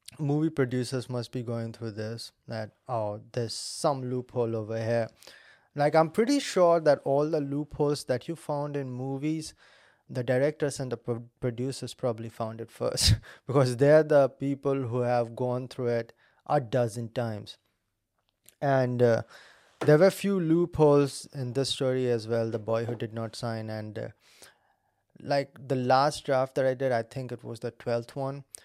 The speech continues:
And I did kind of eliminate it. And, uh, even after that, there was, like, one, "Ah, it's, it's kind of a loophole, but, uh, there's an explanation that <laughs> I can give anyway, so it's fine, let it go out." So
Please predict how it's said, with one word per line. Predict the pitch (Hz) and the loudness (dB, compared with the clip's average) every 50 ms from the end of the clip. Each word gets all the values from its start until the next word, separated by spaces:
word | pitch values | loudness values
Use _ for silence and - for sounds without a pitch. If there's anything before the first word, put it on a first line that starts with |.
| _ _ _ _ _ _ - | _ _ _ _ _ _ -4
And | 135 135 | 0 2
I | 135 131 135 | 2 2 2
did | 131 127 147 151 143 - - | 2 4 4 4 2 2 -4
kind | - 143 143 147 | -2 0 0 2
of | 147 147 - | 0 0 2
eliminate | 147 135 135 135 135 135 135 135 139 139 - | 2 2 2 0 0 0 2 2 2 2 4
it. | 147 143 139 - - - _ _ _ _ _ _ _ _ _ _ _ _ _ - | 2 2 2 0 -8 -20 _ _ _ _ _ _ _ _ _ _ _ _ _ -10
And, | - 135 127 123 120 120 120 120 117 120 | -6 -4 -2 0 -2 -2 -2 -2 0 0
uh, | 120 - - _ _ _ | 0 -2 -4 _ _ _
even | - 170 151 147 147 139 | -2 0 0 0 2 2
after | 135 139 - - 143 | 0 0 0 -2 -4
that, | 127 117 127 127 131 131 123 | 0 4 4 6 6 4 4
there | 123 127 123 | 2 2 2
was, | 123 117 - | 0 0 0
like, | 127 117 117 - - | -2 -2 -2 -2 -8
one, | 120 117 120 127 127 131 131 123 - - | -10 -4 -2 0 0 0 -2 -6 -8 -8
"Ah, | - 151 156 147 139 135 139 - - | -4 -4 -2 -2 0 -2 -2 -2 -2
it's, | 165 165 - _ _ _ - - - - - _ _ _ _ _ _ _ _ _ - | -4 -6 -6 _ _ _ -18 -16 -16 -18 -20 _ _ _ _ _ _ _ _ _ -8
it's | 170 156 - - - | -8 -8 -8 -10 -4
kind | - 170 165 170 165 | 0 2 2 2 2
of | 156 - | 0 -2
a | 147 | -4
loophole, | 127 127 131 123 - - 131 127 127 | -4 -4 -4 -6 -2 -2 0 0 0
but, | 120 107 127 120 120 117 117 117 117 113 _ - 135 | -2 -2 0 2 2 2 2 0 -2 -4 _ -6 -4
uh, | 120 117 113 110 110 113 | -2 -2 -2 -2 -4 -2
there's | 113 131 131 120 | 0 0 0 0
an | 131 123 | -2 -4
explanation | 123 120 - - - 127 120 123 127 127 - 143 131 | -6 -8 -8 -8 -8 -6 -6 -6 -6 -6 -6 -6 -2
that | 123 123 | 0 2
<laughs> | 131 120 | 6 6
I | 156 147 127 | 6 6 4
can | 131 139 139 127 | 0 -2 -2 -2
give | 123 131 127 127 123 | -2 -2 0 0 0
anyway, | 123 123 127 131 120 117 120 123 120 | -2 -2 -2 -4 -4 -2 -2 -2 -4
so | - - 117 113 | -4 -4 -4 -4
it's | 117 113 - | -4 -6 -10
fine, | - - - 131 120 117 110 110 110 | -12 -6 -4 -4 -2 -2 -4 -4 -4
let | 113 113 | -4 -4
it | 110 107 110 104 | -4 -8 -10 -6
go | 120 117 113 | -2 -2 0
out." | 110 107 104 107 110 - _ - - - - - - - - _ _ _ _ | 0 -2 -2 -6 -10 -14 _ -20 -18 -16 -16 -16 -18 -20 -20 _ _ _ _
So | _ - - 143 131 120 - | _ -2 2 2 4 2 2